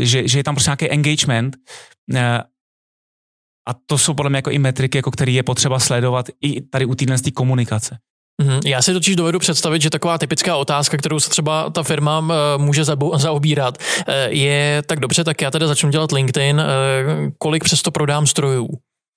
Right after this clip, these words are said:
Speaker 1: No a to my právě řekneme, že, že to je spíš otázka na vaše, na vaše obchodníky. My jsme spíš taková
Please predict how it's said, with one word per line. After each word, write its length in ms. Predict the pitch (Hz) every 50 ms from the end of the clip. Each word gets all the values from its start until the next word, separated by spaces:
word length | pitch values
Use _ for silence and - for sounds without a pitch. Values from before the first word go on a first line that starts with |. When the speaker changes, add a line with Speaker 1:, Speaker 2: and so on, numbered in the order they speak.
| _ _ _ _ _ _ _ _ _ _ _ _ -
Speaker 1:
No 180 | 175 220 208 127
a 60 | 139
to 120 | - - 151
my 140 | 170 175
právě 280 | - 180 180 180 165 143
řekneme, 340 | 127 135 - 160 156 160 151
že, 240 | 143 160 147 143 131
že 420 | 135 123 - 131 139 139 135 135 127 -
to 100 | - 156
je 60 | 147 143
spíš 180 | - - -
otázka 400 | 147 143 151 139 139 - - 151
na 100 | 143 139
vaše, 560 | 131 139 135 - - 143 123 104 95 95 92 - - 107
na 120 | 110 110 113
vaše 200 | 131 135 - 98
obchodníky. 680 | 101 107 - - 139 131 131 139 131 120 151 156 170
My 100 | - 127
jsme 140 | 123 156 151
spíš 140 | - - -
taková 200 | 143 - 147